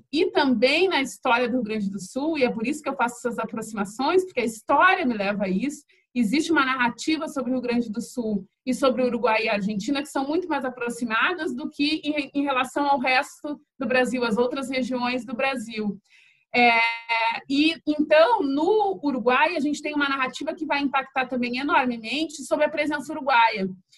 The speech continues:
E é a partir dessa reconfiguração desses movimentos sociais e dessa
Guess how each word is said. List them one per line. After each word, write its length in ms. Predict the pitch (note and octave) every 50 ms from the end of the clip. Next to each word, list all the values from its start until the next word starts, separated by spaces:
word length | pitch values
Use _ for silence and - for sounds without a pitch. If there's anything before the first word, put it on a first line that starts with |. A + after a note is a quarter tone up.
| _ _ _ -
E 140 | C#4+ E4 D#4+
é 20 |
a 160 | E4 E4+ E4+
partir 500 | F4 F4 D#4+ D4+ D4 - - - F#4+ B4 A#4+
dessa 260 | B4 A4 - F4+ E4+
reconfiguração 800 | D#4 D#4 E4+ G#4 G#4+ A#4+ - - E4 D4+ F#4+ E4+ D4 - E4+ D4+
desses 280 | D4 D#4 - C#4+ C#4+
movimentos 540 | B3 C#4+ C#4+ C#4 C4+ C4+ C4+ C#4 D#4 D4+ -
sociais 640 | - C4 B3 - - B3 G3+ G3 G3+ G3 G#3+ G3+ A3
e 60 | A#3+
dessa 440 | G3+ A#3 A3+ B3 - - C4+ - -